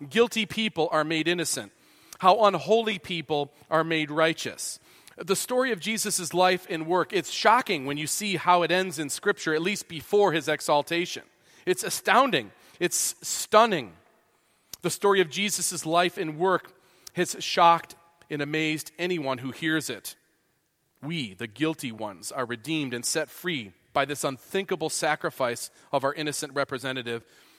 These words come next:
God's servant, Jesus himself. So, congregation, how, how might this work of Christ apply to you personally?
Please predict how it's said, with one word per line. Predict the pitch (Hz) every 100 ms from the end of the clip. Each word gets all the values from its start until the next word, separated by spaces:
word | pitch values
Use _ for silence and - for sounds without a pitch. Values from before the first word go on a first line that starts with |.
| _
God's | 143 147 151
servant, | - 160 156 131 -
Jesus | 143 139 131 -
himself. | 120 - 135 113 - - _ _ _ _ _ _ _ _
So, | - - 190 113 - _ _ _ _ -
congregation, | - 165 165 147 160 - - _ _ _ _
how, | - 165 196 156 120 151 156 _ _ _ _ _ - -
how | - 175 196 151 131 139
might | 135 151 147
this | 160 -
work | 127 165 156
of | 147
Christ | - 160 147 -
apply | 139 - 151
to | 147 156
you | 139 190 202
personally? | - 175 - 151 117 101